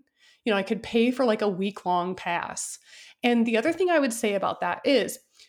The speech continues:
don't be afraid to call the gym. Like, sometimes they don't actually have that as an option on their website because,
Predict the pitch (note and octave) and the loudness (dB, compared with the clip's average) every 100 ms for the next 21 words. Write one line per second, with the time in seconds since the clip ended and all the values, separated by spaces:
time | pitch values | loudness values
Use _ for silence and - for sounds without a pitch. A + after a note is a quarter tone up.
0 | _ - G#3+ C#4+ A4+ A4+ - D#4 D4+ C#4 | _ 0 0 2 2 2 2 0 0 -4
1 | - - F#3 F#3+ F#3+ E3+ - - - A3+ | -2 0 2 2 0 -6 -10 -10 -10 -12
2 | _ G#3+ G#3+ C#4 C#4+ F#4 F4 E4 A3+ G#3 | _ -2 2 2 4 6 4 4 0 -2
3 | G3+ G3 - - G3+ - G3+ F#3+ G3 G3 | -2 -4 -4 -4 -4 -4 0 0 0 2
4 | G3 - A3 G3 - E3 E3 - C#4 C#4+ | 2 2 -2 -2 -2 -4 -4 -2 0 2
5 | A3+ F#3+ G3 F#3 E3+ F3 - B3 C4+ G#3 | 2 0 0 -2 -2 -4 -2 -2 -2 -2
6 | G#3 - G#3 F#3+ F#3 - | -8 -2 2 2 0 -6